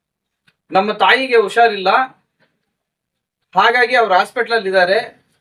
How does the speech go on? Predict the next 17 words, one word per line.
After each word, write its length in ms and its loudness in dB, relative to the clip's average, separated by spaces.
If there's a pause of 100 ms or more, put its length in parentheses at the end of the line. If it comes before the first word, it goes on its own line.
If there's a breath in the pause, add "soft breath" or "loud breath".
(300)
ಒಂದು 600 2
ಅಮೌಂಟ್ 680 -2
ನ 40 -4 (480)
ನಮ್ಗೆ 220 -2
PhonePe 460 -2
ಮಾಡಿ, 180 0
ನಾವು 180 -4
ಕ್ಯಾಶ್ 260 -2
ಕೊಡ್ತೀವಿ" 480 -4
ಅಂತೇಳಿ 480 -2 (640)
ಈ 80 -2
ಅಮ್ಮ 200 0
ಹತ್ರ 220 0
ಕೇಳ್ತಾರೆ. 600 -4 (720)
ಆ 80 -6
ಮಾತು 360 -6
ಕೇಳಿದಾಗ, 420 2